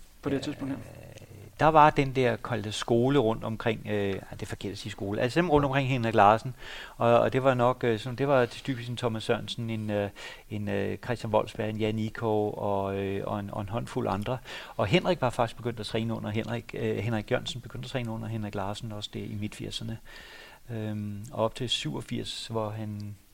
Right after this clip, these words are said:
Speaker 2: det var syvogfirs, han vandt London Marathon. Der, så vidt jeg husker, trænede han de der tre-fire år under Henrik Larsen.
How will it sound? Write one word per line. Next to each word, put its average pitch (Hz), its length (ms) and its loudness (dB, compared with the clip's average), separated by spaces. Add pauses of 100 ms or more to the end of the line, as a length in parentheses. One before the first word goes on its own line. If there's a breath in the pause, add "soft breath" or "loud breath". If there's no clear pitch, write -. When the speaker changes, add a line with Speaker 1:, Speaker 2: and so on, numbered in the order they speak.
(200)
Speaker 2:
det - 80 -12
var - 20 -10
syvogfirs, 123 360 -6
han 110 80 -6
vandt 113 160 -6 (360)
London 123 260 2
Marathon. 107 280 -4 (560 loud breath)
Der, 123 200 2
så - 400 -8
vidt 127 120 -4
jeg 123 80 -2
husker, 120 220 -6
trænede 127 380 0
han 123 140 -2
de 120 120 -6
der 120 180 0
tre-fire 127 560 -4
år 113 200 0
under 113 140 -4
Henrik 107 260 -6
Larsen. 101 320 -8